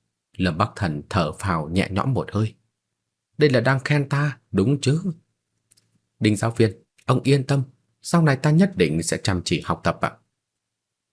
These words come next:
Lâm Bắc Thần vốn dĩ muốn nói một câu khiêm tốn, nhưng không biết tại sao, ma xui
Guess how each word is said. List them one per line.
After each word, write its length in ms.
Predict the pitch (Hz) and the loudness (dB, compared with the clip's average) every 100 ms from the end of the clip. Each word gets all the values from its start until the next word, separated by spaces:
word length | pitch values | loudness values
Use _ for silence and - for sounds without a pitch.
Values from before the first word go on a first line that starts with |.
| _ _ _ _ _ _ - | _ _ _ _ _ _ 0
Lâm 180 | 151 | 2
Bắc 120 | 175 185 | 2 0
Thần 280 | 98 85 85 | 0 0 2
vốn 240 | 110 165 | 2 2
dĩ 380 | 165 - 156 180 | 2 0 2 2
muốn 180 | 120 139 | 2 2
nói 120 | 170 | 2
một 240 | 143 82 - | 2 -4 0
câu 240 | 92 87 | 0 0
khiêm 220 | - 107 95 | 0 0 2
tốn, 280 | 110 165 - _ _ _ _ _ _ _ | 0 0 -4 _ _ _ _ _ _ _
nhưng 340 | 95 87 87 | 0 2 0
không 180 | - 90 | -2 -2
biết 120 | 131 - | -2 -2
tại 180 | 87 | -4
sao, 340 | - 110 110 - _ _ _ | -4 -4 -6 -10 _ _ _
ma 160 | 180 175 | 2 4
xui 160 | 175 | 4